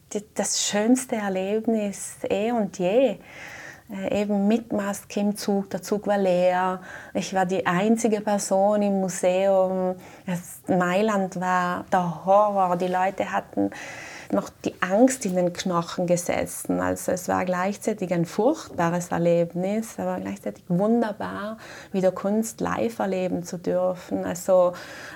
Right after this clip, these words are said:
ich denke, man hat da gelernt, was man eigentlich am Live-Erlebnis überhaupt hat. Also ich konnte nicht mehr mir Dinge nur mehr digital anschauen. Es war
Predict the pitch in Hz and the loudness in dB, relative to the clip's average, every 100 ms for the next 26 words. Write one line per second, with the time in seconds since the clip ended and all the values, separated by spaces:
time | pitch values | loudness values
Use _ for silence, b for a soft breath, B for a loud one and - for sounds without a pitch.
0 | B - - - 202 208 - - - 202 | B -6 -2 2 2 2 0 0 0 0
1 | 185 196 208 233 202 190 180 196 220 196 | 0 -2 -2 -2 0 0 0 0 -2 0
2 | 190 190 - 220 208 185 185 214 226 226 | -2 -4 -2 0 0 0 0 2 0 2
3 | 220 214 - - - B - 175 170 190 | 0 0 -6 -14 -16 B 0 2 2 2
4 | 226 196 185 190 196 185 - 170 175 170 | 0 0 0 0 -2 -4 0 0 2 0
5 | 165 - 185 277 - - - B B B | -2 -4 -4 -4 -10 -18 -16 B B B
6 | 170 190 175 - 185 269 294 - 175 170 | -6 -4 -4 -2 4 8 8 8 4 4
7 | 165 - 170 160 160 165 156 170 165 160 | 2 0 2 4 4 2 2 2 2 4
8 | 165 160 160 156 156 151 156 80 80 80 | 4 4 2 2 2 0 -2 0 0 0
9 | 80 165 - - 82 - 170 170 180 196 | 0 -2 0 2 2 2 -2 0 2 2